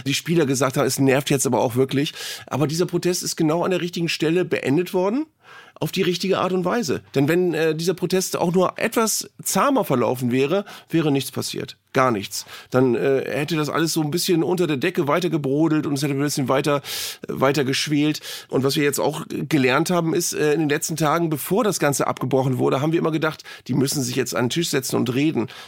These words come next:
Aber was willst du reden, wenn auf der einen Seite, wie schon eben gesagt, die Leute sind, die das Ganze vermarkten möchten und müssen und die den Fans erklären, „Wir brauchen aber mehr Internationalisierung und wir brauchen Content-Formate neue.“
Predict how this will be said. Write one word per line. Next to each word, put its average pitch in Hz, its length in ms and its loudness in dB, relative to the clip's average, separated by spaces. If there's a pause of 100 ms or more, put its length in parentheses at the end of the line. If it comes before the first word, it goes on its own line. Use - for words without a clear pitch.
Aber 135 180 2
was 151 180 0
willst 202 220 -4
du 165 80 2
reden, 175 380 0
wenn 170 100 0
auf - 100 -2
der - 140 -2
einen 170 240 2
Seite, 202 520 0
wie 165 180 -2
schon 185 180 0
eben 170 200 0
gesagt, 156 360 -2
die 170 60 0
Leute 170 360 0
sind, 165 300 -2
die 151 40 -2
das 156 160 -2
Ganze 165 220 -2
vermarkten 131 540 2
möchten 185 340 0
und 175 140 2
müssen 226 340 0 (420)
und 160 200 2
die 175 80 0
den 170 120 2
Fans 170 280 0
erklären, 175 400 0
„Wir 165 100 0
brauchen 190 300 0
aber 165 160 2
mehr 175 360 2 (200)
Internationalisierung 165 1040 2
und 120 80 -2
wir 135 100 0
brauchen 160 380 2
Content-Formate 127 1080 0
neue.“ 120 340 0